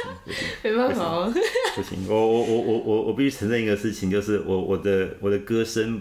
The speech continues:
Speaker 1: 不适合独唱，我的歌声适合在一个合唱团里面，然后当，
Speaker 2: 是。
Speaker 1: 当做一个，因为我是低音，
Speaker 2: 嗯。
Speaker 1: 那所以我，我在低音所扮演的角色就是当一个，一个合唱里面的，的这个基础，这个底。
Speaker 2: 是。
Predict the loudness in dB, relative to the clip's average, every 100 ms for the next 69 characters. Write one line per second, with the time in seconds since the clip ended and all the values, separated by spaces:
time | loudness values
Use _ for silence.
0 | -6 -6 -4 -2 -2 -2 -4 -6 -6 -8
1 | -10 -12 -2 -2 2 0 0 0 -2 -4
2 | -2 0 0 0 0 0 0 -2 -2 -4
3 | -4 -2 -2 -2 -4 -4 -4 -4 -8 -8
4 | -4 -2 -2 -2 -4 -4 -4 -4 -2 -2
5 | -4 -6 -4 0 -2 -4 -4 -2 0 -2
6 | -4 -4 -8 -8 -8 -6 -8 -12 -4 -4
7 | 0 0 0 -2 -4 -4 -4 -2 -2 -2
8 | -2 -4 -4 -8 -10 -6 -6 -4 -4 -4
9 | -6 -8 -14 -16 -6 -2 -2 -2 -6 -4
10 | -4 -2 -4 -4 -2 -2 -2 -4 -2 -4
11 | -6 -6 -6 -6 -8 -6 -6 -4 -2 -2
12 | -4 -6 -12 -14 -4 -4 -4 -6 -6